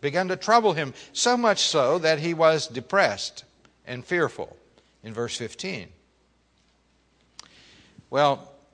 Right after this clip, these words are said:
what is the background of this particular passage? Uh, there are, you know, there are always giants that come against nations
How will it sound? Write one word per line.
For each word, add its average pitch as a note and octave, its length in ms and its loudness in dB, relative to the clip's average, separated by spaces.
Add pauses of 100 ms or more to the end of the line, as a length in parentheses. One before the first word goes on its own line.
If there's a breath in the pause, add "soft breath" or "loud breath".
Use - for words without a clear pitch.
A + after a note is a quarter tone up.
what G#3+ 160 -2
is G#3+ 160 -4
the D#3+ 80 -4
background B2+ 640 0
of G2 80 -10
this C3 160 -4
particular A2 720 -6 (100)
passage? - 640 -10 (1700 soft breath)
Uh, A2 320 -4
there E3 180 2
are, D3+ 120 2
you D#3+ 180 -6
know, D#3+ 100 0
there C#3+ 160 2
are C3+ 40 4
always D#3 380 2
giants B2 500 -2
that G2+ 140 -8
come B2+ 200 -6
against A2+ 400 -8
nations A2+ 680 -6